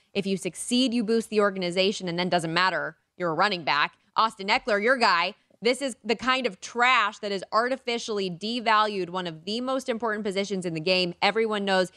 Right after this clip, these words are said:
it's tough to win it without a top running back, and they act like we are discardable widgets. And C M C, he kept it short and sweet, called it criminal, called them some of the best players in the league regardless of the position. And, and there are more, Michael.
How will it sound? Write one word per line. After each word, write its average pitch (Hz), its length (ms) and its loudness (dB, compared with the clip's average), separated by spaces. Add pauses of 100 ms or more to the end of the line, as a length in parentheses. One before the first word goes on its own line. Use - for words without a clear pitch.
(180)
it's 175 160 -4
tough 196 180 2
to 196 80 -6
win 190 140 -4
it 185 140 -4
without 180 280 0
a 165 40 -14
top 170 280 -2
running 170 220 -2
back, 160 240 0
and 170 140 -4
they 160 120 -6
act 180 220 -2
like 170 160 -6
we 170 140 -4
are 160 100 -4
discardable 185 800 -4
widgets. 165 420 0 (200)
And 170 140 -4
C 226 160 0
M 196 100 0
C, 180 280 0
he 233 140 -4
kept 202 220 -2
it 175 80 -4
short 170 200 -2
and 170 60 -6
sweet, 160 240 -4
called 175 200 -2
it - 160 -8
criminal, 156 480 0 (200)
called 185 140 0
them 165 100 -8
some 180 160 -4
of 165 100 -8
the 160 60 -6
best 185 360 -2
players 185 320 -2
in 170 60 -6
the 165 60 -8
league 156 220 -6
regardless 165 600 0
of 160 180 -2
the - 100 -6
position. 160 480 -4
And, 147 140 -2
and 226 120 2
there 277 200 6
are 330 120 4
more, 294 280 2
Michael. 180 480 0